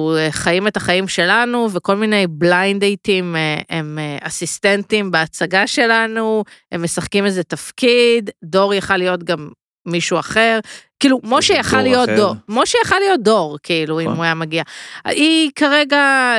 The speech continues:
Speaker 1: איך שזה נראה לפחות מהתוכנית, אה, לא, לא יכולה להיות בזוגיות, צריכה לעבור איזה
Speaker 2: לחלוטין.
Speaker 1: תהליך עם
Speaker 2: דיברנו על
Speaker 1: עצמה.
Speaker 2: זה קודם, ואני גם חושב ש-,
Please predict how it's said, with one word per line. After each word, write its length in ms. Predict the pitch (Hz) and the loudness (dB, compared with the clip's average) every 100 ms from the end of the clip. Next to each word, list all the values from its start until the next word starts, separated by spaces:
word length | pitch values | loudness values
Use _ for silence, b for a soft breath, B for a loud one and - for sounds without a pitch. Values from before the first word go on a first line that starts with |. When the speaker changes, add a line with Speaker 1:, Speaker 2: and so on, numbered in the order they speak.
| 202 | -2
Speaker 1:
איך 220 | - 220 - | -2 -4 0
שזה 360 | 240 185 160 147 | -2 0 -2 -2
נראה 220 | 156 185 | -4 -2
לפחות 440 | 180 - - 185 - | -2 -6 -4 -4 -2
מהתוכנית, 720 | 160 - - 226 254 - - _ | -6 -6 -6 -2 -2 -2 -16 _
אה, 40 | 165 151 151 151 151 160 - | -8 -6 -8 -8 -10 -14 -10
לא, 280 | 175 214 494 494 403 320 | -4 -2 0 0 0 2
לא 60 | 311 | 0
יכולה 640 | 349 339 277 269 269 262 254 | 0 0 0 2 2 0 0
להיות 240 | 254 247 247 | 0 -2 -2
בזוגיות, 760 | 233 220 202 220 226 151 - - - | -6 -4 -4 0 0 -2 -12 -20 -16
צריכה 260 | - 190 | -2 2
לעבור 300 | 202 190 185 | 2 0 -2
איזה 100 | 185 | -2
Speaker 2:
לחלוטין. 280 | 214 208 175 | -2 0 0
Speaker 1:
תהליך 260 | 175 175 190 | -2 -4 -4
עם 60 | |
Speaker 2:
דיברנו 240 | 107 123 147 | 0 0 0
על 20 | 151 | 0
Speaker 1:
עצמה. 100 | - | -2
Speaker 2:
זה 80 | |
קודם, 360 | 107 165 165 170 - _ | 0 0 0 -6 -10 _
ואני 260 | 104 104 110 | -8 -4 0
גם 120 | 110 | 0
חושב 340 | 113 110 160 | -2 -2 -2
ש-, 140 | 151 | 0